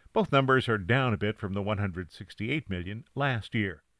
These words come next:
Smartphone sales will hit one point nine billion this year, at about one point nine two billion next year, up slightly from one point eight eight billion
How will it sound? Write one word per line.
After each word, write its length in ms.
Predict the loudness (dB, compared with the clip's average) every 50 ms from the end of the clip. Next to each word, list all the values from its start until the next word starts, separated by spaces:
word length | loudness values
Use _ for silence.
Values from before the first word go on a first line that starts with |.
| _ _ _ _ _ _ _ _ -6
Smartphone 640 | 2 4 4 4 4 2 0 0 0 2 0 0
sales 420 | 2 4 4 4 4 4 2 0 0
will 120 | 0 0
hit 280 | 0 0 -2 -2 -2 -4
one 320 | -2 -2 -2 -2 -2 -6
point 380 | -8 -4 -2 0 0 0 -2 -2
nine 540 | -2 0 2 2 2 0 0 -2 -6 -10 -12 -12 -14 -12 -10 -2
billion 680 | 2 4 4 6 4 4 2 0 -4 -6 -8 -14 -16 -20 _ -8
this 280 | -4 -4 -4 -4 -2 0
year, 320 | 0 2 2 0 -2 -6 _ _ _ _ _ _ _ _ -8
at 80 | -4 0
about 180 | 2 2 2
one 200 | 2 2 0 0
point 280 | 0 0 0 0 0 -2
nine 320 | -2 -2 -2 -2 -2 -4 -6
two 260 | -6 -4 -4 -2 -2
billion 540 | 0 2 2 2 2 2 0 -2 -4 -8 -10 -8
next 340 | -6 -4 -4 -4 -4 -4 -2
year, 320 | 0 0 0 0 -4 _ _ _ _ _ _ _ -6
up 200 | -2 -2 -2 -4
slightly 420 | -4 -2 0 0 0 -2 -4 -8 -8
from 200 | -8 -8 -8 -6
one 180 | -4 -6 -6
point 300 | -6 -6 -8 -8 -8 -8 -10
eight 200 | -10 -10 -6 -6
eight 320 | -4 -2 -2 -2 -2 -2
billion 340 | -2 -2 -2 -2 -4 -8 -10